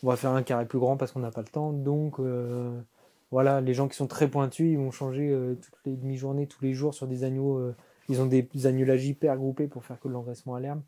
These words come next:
Nous, on a cette problématique-là où les agneaux, malheureusement, euh, même si je pense qu'on n'est pas trop mauvais, mais on n'est pas suffisamment présent aussi, quoi.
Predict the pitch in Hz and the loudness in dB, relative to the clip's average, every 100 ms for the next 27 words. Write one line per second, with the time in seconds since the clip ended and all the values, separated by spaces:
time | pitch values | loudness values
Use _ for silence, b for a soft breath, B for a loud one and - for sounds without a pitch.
0 | b b b b b b b b _ 127 | b b b b b b b b _ 0
1 | 139 139 131 - 139 135 143 143 139 135 | 2 2 0 0 -2 4 8 8 8 4
2 | 147 - 156 165 147 139 135 135 135 139 | 2 6 8 8 6 4 2 4 4 4
3 | 160 147 131 135 135 156 160 143 131 127 | 4 4 4 2 2 0 0 2 2 2
4 | 127 127 131 - 131 - 135 - 131 127 | 2 0 -2 -4 -6 -6 -6 -4 -2 -4
5 | _ _ 139 - - 143 151 170 170 135 | _ _ 0 0 -2 2 4 6 4 2
6 | 131 131 131 127 131 127 131 127 123 - | 0 0 -2 -2 -4 -4 -4 -6 -10 -8
7 | 139 127 127 123 135 131 131 131 - - | -6 -4 -6 -8 -8 -8 -8 -12 -16 -20
8 | 117 | -20